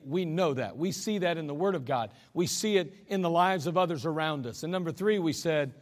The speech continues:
the Word of God just simply teaches it. I mean, it just shares it. It teaches it. And so we talked about those three things as we considered that. And tonight I want to touch on this thought, three characteristics of God's plan for our lives.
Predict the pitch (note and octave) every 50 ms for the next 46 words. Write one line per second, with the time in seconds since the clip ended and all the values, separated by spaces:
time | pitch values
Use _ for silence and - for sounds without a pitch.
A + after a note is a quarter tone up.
0 | - _ _ _ _ _ _ - E3+ G3 G#3 G3 F3 D#3 F#3+ F#3 F3 D3 D#3 D3+
1 | - - F#3+ E3 B2+ C#3 A#2+ - D#3 D#3 - - G#2 F2 - G2+ - _ _ _
2 | _ _ _ _ _ _ _ _ _ _ _ _ _ _ _ _ _ D3 F3+ F3
3 | F#3+ F3+ - - - F#3+ G3 F3+ B2+ G2 A#2+ C3 C3 C3+ B2 - G3 F3+ - -
4 | G#2+ F2 G2+ A2 - - _ _ _ _ _ _ _ - E3+ F3 D3 - A3 G3+
5 | F#3 F3+ - G#3+ C4 C#4+ C4 - A#3+ G3 G#3 G3+ F#3 F3 G3+ F#3 - - - G3+
6 | G#3 G3+ F#3 - F#3+ G#3 G#3 F#3 D#3+ D3 A#2+ C#3+ D3+ A2+ C#3+ D#3+ C3 - E3 C#3+
7 | - - G#3+ F#3+ E3+ C#3 A#2 C#3+ C#3 C#3+ D3 D3 B2+ - - - - _ - A3
8 | A#3 C4 C#4+ C#4 B3 A3+ G#3+ G#3+ G3+ F3+ - - G#3+ G#3 - - G3 F3+ F#3+ G#3+
9 | G#3 - - F3+ D#3 C#3+ D#3+ D3+ - - - - _ _ _ _ _ _ _ _
10 | _ _ _ _ _ _ _ _ _ _ _ _ _ _ _ _ _ _ _ _
11 | _ _ _ _ _ G#3+ A#3+ C#4 C4+ G3 - B3 A#3+ G#3+ D#3 - G3+ G3 G#3+ G#3
12 | G#3 - D#3+ - - D3+ A#2+ A#2+ D#3 C#3+ C3+ A#2 - - - C3+ B2 A2+ G2 -
13 | A#2 A2 G#2+ G#2 G2 F#2 D#2 - - -